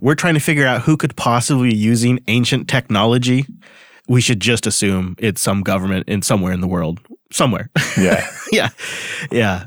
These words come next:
Speaker 1: That, that's, that's so not surprising when we think about it. So good on Mozilla, I suppose, to revert that change. So that way, nobody has an issue during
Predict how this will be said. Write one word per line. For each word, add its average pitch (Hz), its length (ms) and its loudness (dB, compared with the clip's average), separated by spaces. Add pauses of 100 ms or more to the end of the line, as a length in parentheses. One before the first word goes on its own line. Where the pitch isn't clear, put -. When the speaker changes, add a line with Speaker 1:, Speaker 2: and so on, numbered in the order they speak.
Speaker 1:
That, 123 280 0
that's, - 360 0
that's 147 280 0
so 131 640 0
not 110 300 0
surprising 110 440 0
when 104 140 0
we 101 80 0
think 123 160 0
about 110 180 2
it. 98 80 -2
So 151 120 2
good 196 160 2
on 226 100 2
Mozilla, 156 380 2
I 117 140 2
suppose, 107 500 0
to 120 180 0
revert 123 400 2
that 120 180 0
change. 120 480 0 (360)
So - 160 2
that 147 180 2
way, 123 280 2
nobody 120 520 2
has 120 240 2
an 110 80 2
issue 110 380 2
during 101 520 0